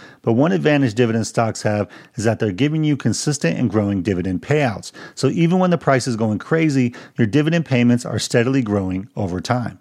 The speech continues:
So from a mental standpoint, it helps to reduce the anxiety and panic around share prices.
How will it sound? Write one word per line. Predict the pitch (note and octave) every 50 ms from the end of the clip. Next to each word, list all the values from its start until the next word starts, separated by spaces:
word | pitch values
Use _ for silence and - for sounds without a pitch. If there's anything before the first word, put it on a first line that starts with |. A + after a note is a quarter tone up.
| _ _
So | - - C3
from | - D#3 D3+ D3+
a |
mental | D3 E3+ F#3+ F3+ F#3+ D#3+
standpoint, | - - C#3 B2+ A#2+ - - B2 B2 A#2+
it | B2 B2 B2
helps | - D#3 F3 E3+ -
to | - F#3+
reduce | F3 D3+ B2 C3 C3+ B2+ -
the | - B2
anxiety | A#2+ A2+ F#2+ F2 G#2 G2 G2+ G2 G2 F#2 G2 A2+ D#3+
and | B2+ A2 F2+
panic | - - C#3 C#3+ C#3 B2 A2+ A2 -
around | B2+ A2+ A2 G#2+ G#2+
share | - - - D3+ D#3 C#3+
prices. | - - G2+ G2 G2 - - - - -